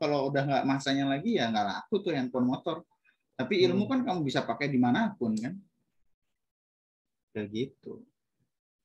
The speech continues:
Speaker 1: Jadi ya kembali lagi, kamu harus punya jiwa, apa ya, semangat juang tinggi lah. Jangan ibarat kata mau menginginkan sesuatu, tapi kamu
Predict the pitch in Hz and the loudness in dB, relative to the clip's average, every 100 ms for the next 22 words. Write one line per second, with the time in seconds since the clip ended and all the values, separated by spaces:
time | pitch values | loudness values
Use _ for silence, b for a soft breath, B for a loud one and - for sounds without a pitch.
0 | _ _ _ _ 107 117 127 107 - 113 | _ _ _ _ -8 -4 -2 -2 -6 -8
1 | 110 101 104 110 135 135 123 110 135 135 | -6 -4 -4 -4 -2 -2 -2 0 0 0
2 | 113 117 - 117 117 110 113 113 110 113 | 0 -2 -4 -2 -2 -2 -2 -2 -2 -6
3 | - _ _ _ _ _ _ _ 117 - | -10 _ _ _ _ _ _ _ -14 -6
4 | 120 107 - 113 110 113 - 120 113 117 | -4 -4 -4 -2 -2 -4 -2 -2 -2 -2
5 | 127 123 135 - 117 - _ _ _ 113 | -2 0 -4 -6 -8 -8 _ _ _ -4
6 | 110 110 110 110 113 - _ - 120 110 | -2 -2 -4 -6 -8 -12 _ -8 -6 -4
7 | 110 107 - 120 127 123 113 113 113 110 | -6 -8 -12 -4 -2 0 -2 -2 -4 -4
8 | 113 113 107 107 104 143 - - 139 - | -6 -6 -8 -6 -6 -8 -8 -10 -6 -2
9 | 131 135 | 0 0